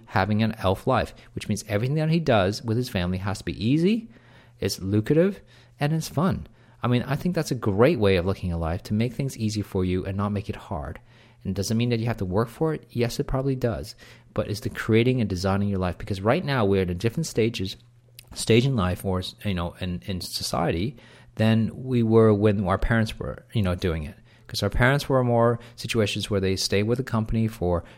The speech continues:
you know, twenty, thirty years, and then they get, you know, a pension at the end. Us, I think it's where, what Tim Ferriss calls the new rich, which means that people, we just want to live life now, not delay it to re-, retirement.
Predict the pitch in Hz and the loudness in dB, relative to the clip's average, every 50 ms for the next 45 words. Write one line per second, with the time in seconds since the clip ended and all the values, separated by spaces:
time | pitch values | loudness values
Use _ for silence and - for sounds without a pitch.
0 | - - 90 92 98 117 117 - - 92 92 101 110 117 - 110 110 117 120 117 | -12 -8 -6 -4 -4 -6 -6 -6 -4 -2 0 0 0 0 0 0 0 2 2 2
1 | 110 104 104 98 95 95 95 90 92 90 90 92 95 92 92 95 - - - 98 | 4 4 4 4 4 2 0 -2 -2 -2 -4 -2 -2 -2 -4 -4 -6 -8 -6 -4
2 | 90 87 87 87 - - 90 90 - - 104 92 - - 90 82 76 71 76 - | -4 -4 -4 -4 -4 -4 -4 -4 -4 -4 -6 -6 -6 -6 -6 -6 -6 -8 -12 -14
3 | - - - - - - 139 180 190 180 - - - - - 117 - 139 135 127 | -18 -20 -20 -12 -4 -2 0 0 0 -2 -4 -8 -8 -6 -4 -2 -2 -2 -2 0
4 | 123 104 - 113 107 104 101 98 98 - 110 110 98 - - - 104 104 - 107 | -2 -2 -2 0 0 2 2 2 0 0 -2 -2 -2 -2 -2 -4 -2 0 0 0
5 | 110 117 - - - 113 107 - - 95 92 98 95 90 113 165 226 - - - | 0 0 -2 -2 -2 -2 -2 0 -2 0 0 0 2 2 2 2 2 0 -2 -6
6 | - - - - - - - 117 - - 123 127 123 123 - 123 - - - 147 | -6 -12 -20 -20 -8 -4 -4 -4 -2 0 0 0 0 0 0 -2 -2 -2 -2 -2
7 | 143 - 147 147 143 139 147 147 - - - 120 127 - - 120 113 120 120 113 | 0 0 0 0 0 0 0 -2 -2 -2 -2 -2 -2 -2 -4 -2 0 0 0 0
8 | 107 90 95 107 110 107 - 87 95 120 123 95 73 73 - 85 101 113 110 113 | 0 0 0 0 -2 -2 -2 -2 0 0 0 -2 -4 -6 -2 0 0 0 2 0
9 | - 98 92 95 95 95 92 - - 92 90 90 87 85 90 101 - - - 87 | 0 0 2 2 2 2 0 -2 -4 -4 -2 -2 -2 -2 -2 -6 -6 -4 -4 -2
10 | 87 85 87 85 - - | -2 -2 -2 -4 -6 -8